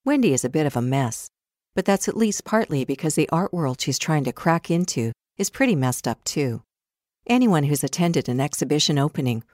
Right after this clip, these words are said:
will recognize the ethnographic detail of Scott's world. The severe hairdos, kooky eyewear, and voguish footgear are all on point.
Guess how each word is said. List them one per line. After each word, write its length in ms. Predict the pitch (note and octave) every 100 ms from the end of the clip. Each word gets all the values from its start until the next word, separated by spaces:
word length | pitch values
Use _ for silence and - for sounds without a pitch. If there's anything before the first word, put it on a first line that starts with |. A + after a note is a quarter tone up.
| _ _
will 140 | G#3+ A3
recognize 600 | C4+ - G3 D#3 C#3 -
the 140 | D3+ -
ethnographic 680 | G3+ G3 D#3 D3+ D#3 C#3+ -
detail 440 | F3+ G3 E3 A#2+
of 120 | B2
Scott's 440 | - - D3+ - -
world. 380 | D#3+ D3+ A#2 - _ _ _ _ _ _
The 140 | - D3+
severe 460 | - C3+ D3 C#3
hairdos, 640 | B2+ E3 D#3+ D3 A#2 A2+ - _ _ _ -
kooky 360 | C#4 - E3
eyewear, 560 | - E3 E3+ C3+ B2 B2 _ _ _ _
and 140 | G#3+ G#3
voguish 360 | B3 A#3+ C#3+
footgear 580 | - F#3+ - - B2 B2+ -
are 160 | F3+ -
all 180 | A3+ G3+
on 220 | C3+ B2
point. 460 | - D#3 B2 -